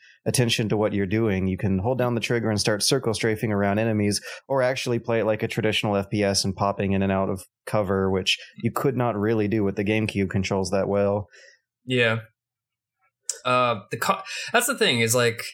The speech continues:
Speaker 2: combat with Prime is weird because, like,
Speaker 1: <laughs>
Speaker 2: it's
Speaker 1: Yes.
Speaker 2: kind of,
Speaker 1: Zelda.
Speaker 2: I, okay, this is, like, the most pretentious I'll probably ever sound talking about a video game, but I strongly stand by this,
Speaker 1: Are you gonna
Speaker 2: is
Speaker 1: say
Speaker 2: that
Speaker 1: ludonarrative dissonance?
Speaker 2: No.
Speaker 1: Okay.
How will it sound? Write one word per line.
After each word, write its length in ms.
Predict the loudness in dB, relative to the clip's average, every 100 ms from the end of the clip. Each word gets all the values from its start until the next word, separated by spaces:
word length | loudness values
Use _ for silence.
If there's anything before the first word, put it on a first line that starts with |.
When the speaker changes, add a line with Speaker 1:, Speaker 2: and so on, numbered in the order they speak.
| _ _ _ -2
Speaker 2:
combat 280 | 0 2 2
with 220 | 0 -4 -8
Prime 600 | -2 2 2 0 -4 -6 -10 _ _ _ _
is 260 | 0 2 2
weird 360 | 2 2 0 -2
because, 320 | -4 -2 0
like, 380 | 2 2 0 -4 -16
Speaker 1:
<laughs> 160 | -14 -4
Speaker 2:
it's 560 | -2 -2 0 2 4
Speaker 1:
Yes. 140 | 4 4
Speaker 2:
kind 240 | 2 2
of, 160 | 0 -2 -8 _ _
Speaker 1:
Zelda. 300 | -6 0 2
Speaker 2:
I, 320 | 4 4 2 0 -2 -2
okay, 240 | 2 2
this 280 | 4 2 2
is, 180 | 2 2
like, 160 | 2
the 60 | 2
most 220 | 2 0
pretentious 440 | 0 2 2 2 0
I'll 120 | 0
probably 400 | 0 0 2 2
ever 180 | 2 4
sound 240 | 2 4
talking 300 | 2 0 0
about 160 | 2 2
a 40 |
video 240 | 2 2 0
game, 260 | 0 0
but 100 | 2
I 60 | 2
strongly 460 | 2 2 2 2 2
stand 340 | 2 2 2
by 140 | 2
this, 340 | 2 2 4 4
Speaker 1:
Are 60 |
you 80 | 4
gonna 160 | 2 2
Speaker 2:
is 100 | 2
Speaker 1:
say 80 | 4
Speaker 2:
that 240 | 4 4
Speaker 1:
ludonarrative 500 | 2 0 0 0 0
dissonance? 680 | 0 0 0 0 2 0 -2 _ -4
Speaker 2:
No. 460 | 0 2 2 0 0
Speaker 1:
Okay. 420 | 0 0 -2